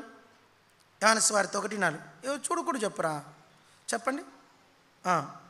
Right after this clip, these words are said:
నాలుగు కాదు, మూడు, ఆ, మూడు చెప్పండి. యోహాను సువార్త ఒకటి మూడు, ఆ. కలిగి ఉన్నది ఏదియు, మళ్ళొకసారి చదవండి అందరూ.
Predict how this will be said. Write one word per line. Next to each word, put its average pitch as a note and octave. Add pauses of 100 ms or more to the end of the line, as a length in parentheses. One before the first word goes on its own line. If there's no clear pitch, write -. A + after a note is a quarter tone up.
(160)
నాలుగు A3+
కాదు, F#3+
మూడు, G#3
ఆ, D#3+ (260)
మూడు B3+
చెప్పండి. B3 (680)
యోహాను B3+
సువార్త A#3
ఒకటి A#3
మూడు, F#3+
ఆ. F3 (1080)
కలిగి A3
ఉన్నది B3
ఏదియు, C4+ (1500)
మళ్ళొకసారి C#4
చదవండి C#4
అందరూ. C#4+